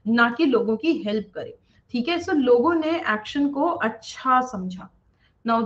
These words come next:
this is the correct answer। This is the option which most weakens the implication।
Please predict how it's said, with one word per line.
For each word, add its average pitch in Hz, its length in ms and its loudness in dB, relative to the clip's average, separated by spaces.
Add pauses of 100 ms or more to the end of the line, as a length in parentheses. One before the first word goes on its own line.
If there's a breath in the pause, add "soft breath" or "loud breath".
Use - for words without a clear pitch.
this 254 260 -2
is - 140 -4
the 359 100 4 (140)
correct 233 340 -2 (160)
answer। 190 320 -4 (320)
This 240 240 2
is 294 160 0 (320)
the 311 140 -2
option 302 500 -2
which 320 180 -2 (280)
most 233 680 0
weakens 285 680 -2
the 277 220 -4
implication। 185 680 -8